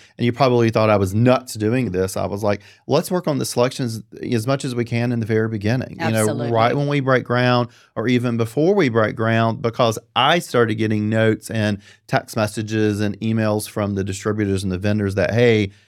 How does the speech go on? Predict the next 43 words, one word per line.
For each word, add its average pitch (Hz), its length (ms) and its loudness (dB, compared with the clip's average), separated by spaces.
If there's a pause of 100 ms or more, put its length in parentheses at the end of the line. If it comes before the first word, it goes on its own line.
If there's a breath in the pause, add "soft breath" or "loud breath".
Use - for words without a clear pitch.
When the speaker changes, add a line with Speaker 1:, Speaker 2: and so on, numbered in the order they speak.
(160 soft breath)
Speaker 1:
the 107 100 -2
brick 117 340 0
typically 113 420 0
takes 101 260 -2
three 113 180 -2
weeks 113 200 -2
to 107 100 -4
get 110 180 2
in. 110 160 2
It 104 60 -2
may 104 140 -2
take 107 240 -4
three 123 160 -2
or 117 60 -2
four 196 200 0
months 101 240 -4
to 98 100 -6
get 80 180 -8
in." 87 140 -10
The 90 80 -8
same 101 220 -2
thing 127 220 -4
with 123 100 -8
the 135 80 -4
windows, 110 460 -2
the 90 100 -4
same 92 240 -2
thing 107 180 -4
with 110 140 -4
the 107 100 -10
shingles. 120 480 -6 (380 soft breath)
And 113 100 -2
I 117 60 4
was 113 160 -2
like, 104 260 -4
"Nancy, 113 440 0
let's 107 420 0 (320)
go 113 180 2
ahead 120 220 2
and 101 80 -2
jump 101 260 -4
on 139 240 2
it. 117 220 2